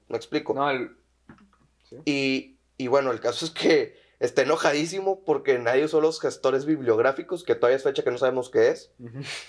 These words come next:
Speaker 1: y, y pusimos las referencias en apa. Y dijo que por eso nos iba a poner D A. No sé qué va a pasar en la junta. Ahí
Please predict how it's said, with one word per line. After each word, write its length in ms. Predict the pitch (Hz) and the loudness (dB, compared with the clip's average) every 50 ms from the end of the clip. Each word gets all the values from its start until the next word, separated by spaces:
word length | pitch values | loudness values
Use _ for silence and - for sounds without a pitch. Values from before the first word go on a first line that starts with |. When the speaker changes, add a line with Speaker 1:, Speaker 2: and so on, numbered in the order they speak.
| - - | 0 2
Speaker 1:
y, 340 | 147 143 - 151 135 - - - - - - - - - | 2 2 2 0 -2 -2 -4 -10 -14 -12 -12 -8 -2 0
y 140 | 151 143 | 0 2
pusimos 380 | - - 139 131 139 139 143 151 | 2 0 0 0 2 2 2 4
las 140 | 165 165 156 | 4 2 2
referencias 520 | 147 143 - 143 131 131 131 135 160 143 | 0 -2 -2 -2 -2 -2 -2 -2 -4 -2
en 120 | 151 131 131 | -2 -2 -2
apa. 340 | 127 120 - 120 - - _ _ _ _ _ _ _ _ - | -2 -2 -4 -6 -12 -12 _ _ _ _ _ _ _ _ -2
Y 60 | 123 | 0
dijo 180 | 127 120 151 147 | 0 2 2 0
que 60 | 151 | 0
por 140 | 120 139 139 | 0 0 0
eso 80 | 147 | 0
nos 100 | 156 139 | 0 0
iba 80 | 147 147 | 0 0
a 60 | 143 | 0
poner 240 | 143 147 143 139 135 | -2 0 0 0 2
D 100 | 139 151 | 2 2
A. 260 | 156 143 - - - - - | 2 2 -2 -6 -12 -18 -12
No 220 | - 131 127 127 | -6 -4 -4 -2
sé 220 | - 143 135 131 | 0 0 0 2
qué 100 | - 151 | 2 2
va 60 | 139 135 | 2 2
a 80 | 131 | 2
pasar 200 | - 135 127 135 | -2 -2 -2 -2
en 80 | 135 143 | -2 0
la 60 | 131 | -2
junta. 400 | - 135 139 151 - 185 170 147 | -2 -2 -4 -2 0 0 0 2
Ahí 220 | 120 120 117 - | 0 -2 -2 -4